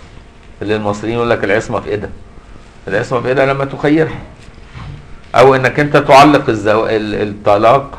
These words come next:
على أمر. هي قادرة على فعله، فصارت العصمة في إيدها. تفعل هذا الأمر،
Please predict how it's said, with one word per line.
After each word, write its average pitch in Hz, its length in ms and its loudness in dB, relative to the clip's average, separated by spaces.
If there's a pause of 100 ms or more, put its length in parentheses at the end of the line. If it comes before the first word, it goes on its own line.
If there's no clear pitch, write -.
(140)
على 113 200 6
أمر. 104 340 4 (840)
هي 135 120 8
قادرة 127 420 6
على 113 220 8
فعله، 87 320 -2 (300)
فصارت 123 400 0
العصمة 127 340 -4
في 117 80 -8
إيدها. 117 160 -8 (480)
تفعل 123 360 6
هذا 107 220 2
الأمر، 120 340 -2